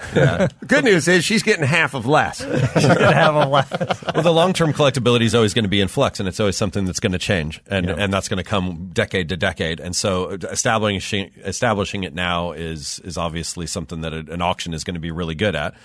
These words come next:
Speaker 1: And, and like I said, we'll find out. But your examples, I think, are all very astute because th-, the, the first people to ever do Porsches like Singer is doing them is Singer.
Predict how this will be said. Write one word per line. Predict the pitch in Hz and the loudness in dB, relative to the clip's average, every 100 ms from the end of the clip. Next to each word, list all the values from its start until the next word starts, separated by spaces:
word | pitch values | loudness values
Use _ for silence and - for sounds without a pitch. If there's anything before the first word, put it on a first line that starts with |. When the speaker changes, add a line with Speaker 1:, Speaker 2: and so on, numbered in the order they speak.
| - - | -20 -8
Speaker 1:
And, | 92 87 80 | -4 -2 -4
and | 85 | -4
like | 90 87 | -4 -4
I | |
said, | - 85 | -4 -4
we'll | 85 | -4
find | 95 95 | -2 0
out. | 98 76 | -2 -2
But | 104 101 | -4 -6
your | 90 101 107 104 | -10 -2 0 0
examples, | 113 104 104 131 104 92 | -2 -2 2 2 0 0
I | 95 | 0
think, | 98 98 | 0 2
are | |
all | 90 80 | 2 2
very | 90 87 | 0 0
astute | - 98 90 82 | -2 -4 -6 -6
because | - 95 82 - - - _ - | -6 -4 -6 -12 -20 -20 _ -14
th-, | 92 - | -14 -8
the, | 107 117 - | -6 -6 -6
the | 110 104 | -8 -4
first | 101 - 170 - | -4 0 0 0
people | 147 123 113 | -4 -2 -2
to | - - 123 | -2 -2 0
ever | 117 101 | 0 0
do | 87 | -2
Porsches | - - 101 - 85 76 | -6 -2 -2 -2 -6 -4
like | 87 85 - | -2 -2 -4
Singer | - 123 90 82 | 0 0 0 -4
is | 78 | -4
doing | 92 87 | -4 -4
them | 78 80 | -4 -6
is | 85 80 | -4 -2
Singer. | - 131 87 80 | 0 0 -2 -6